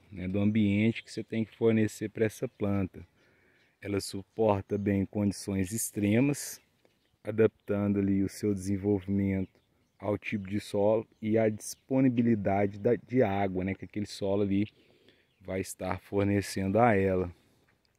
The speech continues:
Mas ela não aguenta, tá, pessoal? Secas prolongadas, ficar atento, ficar atenta a isso. E nem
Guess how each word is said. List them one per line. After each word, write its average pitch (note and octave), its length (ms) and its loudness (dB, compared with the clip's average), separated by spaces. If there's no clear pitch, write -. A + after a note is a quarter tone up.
Mas A2 720 -2
ela G#2+ 180 0
não A2+ 240 6
aguenta, G2 560 -2
tá, G2+ 300 -6
pessoal? G2+ 600 2
Secas - 720 -8
prolongadas, G2+ 880 0
ficar G2+ 300 -12
atento, G2+ 500 -6
ficar G#2+ 360 -8
atenta G2 500 -8
a B2+ 80 0
isso. G2+ 500 -2
E C#3 100 -6
nem A2 460 2